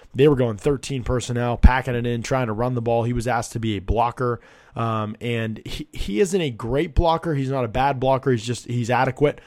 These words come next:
He gives great effort, I think, in that way. He's not the biggest or, or strongest guy, but, uh, I think that there's things that he needs to work on in that capacity. I think I'm confident that he'll get better in Pittsburgh,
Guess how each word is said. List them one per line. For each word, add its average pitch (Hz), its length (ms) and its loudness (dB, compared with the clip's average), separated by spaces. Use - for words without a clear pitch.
He 113 140 -6
gives 110 220 0
great 123 300 0
effort, 135 340 4
I 131 100 6
think, 123 220 0
in 127 80 2
that 123 160 4
way. 120 140 6
He's 110 200 0
not 120 220 4
the 113 80 0
biggest 113 540 0
or, 104 180 0
or 117 120 4
strongest 120 600 2
guy, 113 240 6
but, 107 260 2
uh, 101 180 2
I 107 140 2
think 120 240 0
that 110 140 -2
there's 110 200 2
things 117 260 -2
that 107 100 0
he 117 120 2
needs 110 220 0
to 104 80 -2
work 107 260 2
on 117 140 4
in 110 80 0
that 113 220 0
capacity. 123 560 4
I 107 140 6
think 113 360 2
I'm 104 120 -2
confident 143 580 8
that 120 140 4
he'll 110 100 6
get 98 240 2
better 120 260 6
in 131 120 2
Pittsburgh, 147 500 6